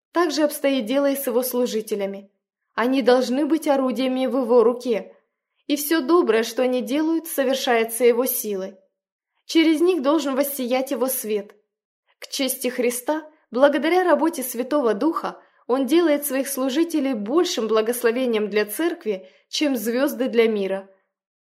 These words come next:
Спаситель должен быть их полнотой. Если они будут смотреть на него, как он смотрел на своего отца, то смогут творить его дела.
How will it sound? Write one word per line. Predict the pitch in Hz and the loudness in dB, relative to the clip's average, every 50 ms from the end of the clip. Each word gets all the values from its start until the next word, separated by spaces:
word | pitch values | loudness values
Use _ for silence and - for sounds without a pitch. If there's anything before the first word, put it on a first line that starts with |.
| _ _ _ _ _ _ | _ _ _ _ _ _
Спаситель | - - - - - 330 330 - 359 349 349 330 285 247 | -14 -14 -8 -2 -2 -2 2 2 2 2 2 0 0 0
должен | 233 294 320 302 269 294 269 | 2 0 0 0 0 -2 -2
быть | 226 277 277 - | -2 -2 -2 -4
их | 285 - - | -6 -2 0
полнотой. | - 262 269 269 277 294 285 285 240 196 180 202 - - _ _ _ _ _ _ _ _ _ _ _ _ | 2 2 2 2 0 -2 -2 -2 -4 -4 -4 -6 -10 -16 _ _ _ _ _ _ _ _ _ _ _ _
Если | 214 202 247 302 294 - 269 | -6 -2 -2 -2 0 2 2
они | 262 269 269 254 | 2 2 0 0
будут | 220 269 226 226 - | -2 -4 -4 -4 -6
смотреть | - - 277 262 262 - 320 359 359 285 | -6 -2 -2 -2 0 0 0 0 0 -2
на | 220 202 | -2 -2
него, | 202 196 185 196 185 185 - - - _ | -2 -2 -2 -2 -4 -4 -8 -14 -14 _
как | - 269 269 - | -4 -4 -2 0
он | 269 254 254 | 0 0 0
смотрел | 247 - 247 247 247 254 240 233 220 | -2 -2 -2 -2 0 2 4 4 4
на | 220 226 226 | 4 0 -2
своего | 226 220 220 220 214 208 220 226 | -2 0 2 2 4 4 2 2
отца, | 240 247 - - 349 359 359 - - _ _ _ _ _ _ | 0 -2 -4 -6 -6 -6 -6 -10 -18 _ _ _ _ _ _
то | - 302 | -2 -2
смогут | 294 - 349 359 403 339 311 339 339 | 0 2 2 2 2 2 2 2 2
творить | 226 247 254 254 285 277 - 285 | 2 2 2 2 2 0 -2 -2
его | 233 233 247 | 2 2 2
дела. | 214 214 240 214 196 185 185 185 - | 4 4 2 2 2 0 -4 -8 -14